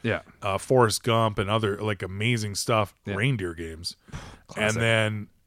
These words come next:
Speaker 2: and then just, just
Speaker 1: I hate
Speaker 2: was
Speaker 1: just the
Speaker 2: not
Speaker 1: way you said that 'cause I think you're mocking it.
Speaker 2: <laughs>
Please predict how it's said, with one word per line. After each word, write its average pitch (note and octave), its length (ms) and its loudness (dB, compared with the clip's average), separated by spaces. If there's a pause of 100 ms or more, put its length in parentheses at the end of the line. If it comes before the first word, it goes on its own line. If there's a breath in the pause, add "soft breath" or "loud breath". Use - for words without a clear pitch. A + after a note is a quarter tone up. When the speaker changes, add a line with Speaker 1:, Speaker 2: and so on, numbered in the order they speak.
(260)
Speaker 2:
and A#2+ 220 2
then C#3 220 6
just, A#2+ 240 0
just A2+ 180 2
Speaker 1:
I G#2 40 0
hate C3+ 120 6
Speaker 2:
was A#2 120 2
Speaker 1:
just G#2 80 -2
the A#2 60 4
Speaker 2:
not A2+ 100 8
Speaker 1:
way G#2 40 6
you F#2+ 60 2
said G2+ 200 0
that A2+ 160 4
'cause - 120 -16
I G2 80 -8
think - 140 0
you're G2 100 0
mocking F2+ 340 0
it. D#2+ 200 -10
Speaker 2:
<laughs> - 40 -20